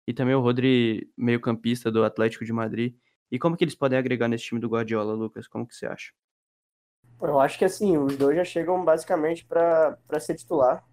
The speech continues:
Speaker 2: O Rodri, eu não tenho dúvida disso, até porque o Fernandinho, apesar de toda essa qualidade, apesar de toda a importância que ele teve, desde que o Guardiola chegou no City, né, ele se tornou basicamente o jogador principal ali na,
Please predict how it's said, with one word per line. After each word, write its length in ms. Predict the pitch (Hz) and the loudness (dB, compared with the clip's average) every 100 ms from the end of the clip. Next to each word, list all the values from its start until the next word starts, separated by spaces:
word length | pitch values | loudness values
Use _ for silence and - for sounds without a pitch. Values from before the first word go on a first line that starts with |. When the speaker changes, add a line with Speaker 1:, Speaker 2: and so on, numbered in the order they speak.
| - | -20
Speaker 2:
O 80 | |
Rodri, 300 | 127 139 135 | -8 -4 -2
eu 60 | 143 | -4
não 60 | 131 | -2
tenho 240 | 143 139 | -2 -2
dúvida 360 | 139 139 139 123 | -2 -4 -2 -4
disso, 320 | 123 147 139 | -4 -8 -8
até 180 | - 123 | -6 -6
porque 260 | _ 127 | _ 0
o 440 | 123 123 117 107 - _ _ _ _ | 2 0 -4 -14 -18 _ _ _ _
Fernandinho, 540 | - 120 120 117 123 117 | -2 2 2 0 -2 -2
apesar 280 | - 120 120 | -4 -2 -2
de 80 | |
toda 160 | - 127 | -2 -6
essa 160 | 139 143 | -2 0
qualidade, 480 | 147 135 117 120 | 0 0 0 -2
apesar 240 | 123 117 117 | -2 -8 -10
de 100 | 113 | -10
toda 160 | 120 | -10
a 60 | 131 | -8
importância 720 | 127 - 135 127 139 160 160 | -8 -2 0 0 0 0 -2
que 80 | - | -4
ele 100 | 139 | -4
teve, 440 | - 135 135 131 - _ _ _ - | -2 -2 -2 -4 -16 _ _ _ 0
desde 200 | 135 139 | 0 2
que 60 | |
o 40 | 147 | 2
Guardiola 440 | 143 143 143 143 | 2 2 0 0
chegou 240 | 143 139 | -2 -4
no 80 | 139 | -4
City, 300 | 131 - 139 | -6 -10 -4
né, 60 | 127 | -4
ele 80 | 120 | -4
se 160 | - | -10
tornou 360 | 131 123 127 120 _ | -6 0 0 0 _
basicamente 580 | 123 123 - 123 127 - | 0 0 -2 -2 -2 -4
o 40 | |
jogador 300 | 131 127 127 | -2 -2 -2
principal 500 | 131 127 - 123 131 | -4 -6 -2 2 2
ali 140 | 127 | 2
na, 320 | 123 117 110 | -4 -4 -6